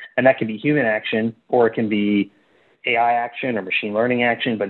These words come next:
sort of getting the right information to the right person at the right time so that they can solve the problem is really what's critical. So thinking through all of that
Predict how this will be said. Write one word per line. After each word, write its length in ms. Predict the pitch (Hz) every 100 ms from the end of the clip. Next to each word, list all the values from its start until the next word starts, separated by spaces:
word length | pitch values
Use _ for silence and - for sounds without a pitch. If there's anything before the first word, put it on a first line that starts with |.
| 98
sort 160 | 113
of 80 | 101
getting 240 | 147 165 143
the 80 |
right 180 | 123 117
information 540 | 113 110 113 107 123 117
to 80 |
the 80 | 101
right 200 | 101 95
person 280 | - - 123
at 100 | 101
the 80 | 95
right 240 | 107 98
time 280 | - 107 139 -
so 60 |
that 200 | 101 95
they 120 | 110 107
can 160 | 104 -
solve 280 | 101 98 98
the 80 | -
problem 400 | 95 92 - -
is 60 | -
really 180 | 95 90
what's 180 | 82 -
critical. 360 | - - - - -
So 140 | 98 -
thinking 320 | 135 120 101
through 220 | 120 104 -
all 320 | 110 110 110
of 80 | 98
that 300 | 95 90 -